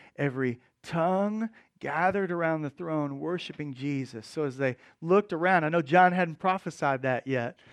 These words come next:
but listen, it was happening. They were getting a taste. Uh, and, and listen, I,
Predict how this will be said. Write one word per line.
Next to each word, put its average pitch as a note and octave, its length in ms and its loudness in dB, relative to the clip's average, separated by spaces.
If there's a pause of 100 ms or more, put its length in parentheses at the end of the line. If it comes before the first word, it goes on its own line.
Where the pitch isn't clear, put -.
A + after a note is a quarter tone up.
(420)
but D3 280 2 (180)
listen, E3 300 0
it D3 80 -4
was B2+ 140 -10
happening. C#3+ 480 -6 (600)
They C3+ 160 0
were B2+ 60 0
getting D3+ 240 -2
a C#3+ 40 -6
taste. - 680 -6 (1080)
Uh, - 60 -6
and, C#3+ 440 -4
and D#3 200 -2
listen, C#3 460 0
I, D3+ 180 -2